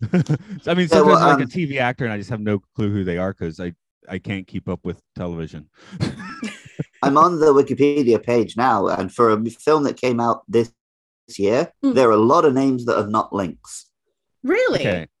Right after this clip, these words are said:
Speaker 2: Yeah. So a lot of these people, I think it's their first, their first gig.
Speaker 3: I love
Speaker 1: So,
Speaker 3: that.
Speaker 1: I, I guess that's a compliment then, 'cause I wasn't, like, thinking, like, "Oh, I'm watching Amateur Hour here," you know? I, I felt like
Speaker 2: Mm.
Speaker 3: Right.
Speaker 1: th-, there were a few, I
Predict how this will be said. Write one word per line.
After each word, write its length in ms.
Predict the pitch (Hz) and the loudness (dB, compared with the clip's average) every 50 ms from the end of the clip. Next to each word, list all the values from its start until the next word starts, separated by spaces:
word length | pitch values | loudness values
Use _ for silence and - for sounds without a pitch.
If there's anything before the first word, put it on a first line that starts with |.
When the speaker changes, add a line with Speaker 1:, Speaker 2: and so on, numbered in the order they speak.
| _ _ | _ _
Speaker 2:
Yeah. 380 | - 101 127 131 131 127 120 117 - _ _ _ _ _ | -6 0 2 2 2 2 0 -4 -8 _ _ _ _ _
So 240 | - 143 127 110 92 - | 0 2 2 4 4 2
a 60 | 117 | 2
lot 180 | 123 135 135 | 4 4 4
of 80 | 135 127 | 4 4
these 200 | 127 135 123 - | 4 2 0 0
people, 260 | 135 127 123 - 113 | -2 -2 0 0 -2
I 80 | 110 107 | -2 -2
think 220 | - 117 107 - | -4 -4 -4 -4
it's 160 | 113 - - | -6 -6 -4
their 100 | - 104 | -4 -6
first, 500 | 98 - 110 107 101 - - - - - _ _ _ _ _ _ - | -4 -2 -2 -4 -4 -4 -8 -18 -20 -20 _ _ _ _ _ _ -8
their 120 | 117 117 | -8 -6
first 260 | - 110 101 - - | -4 -4 -6 -6 -4
gig. 240 | - 101 101 101 - _ _ _ _ _ _ _ _ _ _ _ _ - | -4 -4 -4 -4 -6 _ _ _ _ _ _ _ _ _ _ _ _ -8
Speaker 3:
I 60 | 214 247 | -4 -2
love 200 | 247 254 285 330 | 0 2 2 2
Speaker 1:
So, 60 | - | 2
Speaker 3:
that. 340 | - - - - - - - _ _ _ _ _ - - _ | -2 -4 -8 -10 -12 -16 -18 _ _ _ _ _ -20 -14 _
Speaker 1:
I, 140 | - 147 147 - | -4 -4 -4 -4
I 100 | 135 139 | -4 -6
guess 240 | 139 139 143 151 - | -4 -2 -4 -4 -4
that's 240 | - 143 131 - 131 | -6 -8 -8 -8 -10
a 40 | 110 | -12
compliment 760 | - - 107 110 117 127 135 - 123 117 107 95 76 - 82 | -12 -10 -8 -6 -6 -6 -6 -6 -6 -4 -4 -6 -6 -8 -12
then, 260 | 90 85 82 82 82 - | -10 -10 -10 -10 -10 -8
'cause 200 | - 104 90 104 | -8 -6 -2 -2
I 40 | |
wasn't, 360 | 98 95 107 113 110 123 117 101 | 0 0 2 0 0 -2 -4 -6
like, 220 | 107 98 92 - _ _ - | -6 -8 -8 -10 _ _ -8
thinking, 260 | - 104 95 101 95 | -8 -8 -8 -8 -8
like, 200 | 95 90 92 - | -6 -6 -6 -6
"Oh, 100 | 107 104 | -6 -4
I'm 80 | 101 98 | -4 -2
watching 300 | 95 92 - - 95 82 | -4 -4 -6 -6 -10 -10
Amateur 420 | 82 95 101 110 104 - 85 78 | -8 -8 -8 -8 -8 -10 -10 -12
Hour 220 | 73 73 71 65 | -10 -12 -14 -14
here," 220 | 76 87 82 73 71 | -14 -16 -16 -14 -14
you 140 | 76 85 85 | -14 -12 -10
know? 220 | 87 87 87 90 - | -8 -8 -8 -8 -8
I, 220 | 87 92 95 87 90 | -10 -10 -8 -8 -8
I 20 | |
felt 240 | - - 101 95 78 | -8 -6 -6 -6 -6
like 160 | 87 85 - 90 | -6 -6 -6 -6
Speaker 2:
Mm. 60 | - _ _ - | -8 _ _ -6
Speaker 3:
Right. 400 | 233 226 - - - - - _ _ _ _ _ _ - - - _ 131 | -4 -4 -4 -6 -8 -12 -16 _ _ _ _ _ _ -20 -20 -16 _ -8
Speaker 1:
th-, 140 | 151 156 - | -8 -8 -8
there 180 | 165 165 185 202 | -4 -2 -2 0
were 120 | 226 214 | 0 0
a 80 | 196 180 | -2 -4
few, 320 | - - 160 156 151 - - 135 | -4 -4 -2 -2 -2 -2 -4 -6
I 80 | 135 | -8